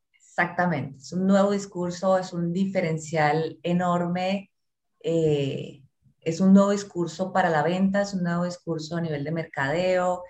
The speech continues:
es un, es un diferencial en el punto de venta, es un diferencial en la estantería donde encuentras cincuenta productos iguales. Sí, exactamente. Y hay un dato curioso, y es que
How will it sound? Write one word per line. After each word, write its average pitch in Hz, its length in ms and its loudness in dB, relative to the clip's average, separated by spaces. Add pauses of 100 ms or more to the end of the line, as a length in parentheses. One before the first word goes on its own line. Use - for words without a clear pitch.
(280)
es 156 240 -10
un, 175 480 0 (280)
es - 220 -14
un 185 120 -2
diferencial 165 800 2
en 175 100 0
el 170 160 -4
punto 165 280 -4
de 160 80 4
venta, 180 560 0
es 170 180 -6
un 180 120 -6
diferencial 170 480 -4
en 170 80 -4
la 175 60 -2
estantería 160 580 -2
donde 170 180 0
encuentras 160 720 0 (920)
cincuenta 190 720 4
productos 180 420 2
iguales. 175 920 0 (120)
Sí, - 400 -16 (100)
exactamente. - 720 -12
Y 190 120 2
hay 185 260 2
un 214 160 0
dato 208 260 2
curioso, 165 600 -4 (760)
y 190 140 2
es 190 160 4
que 202 220 2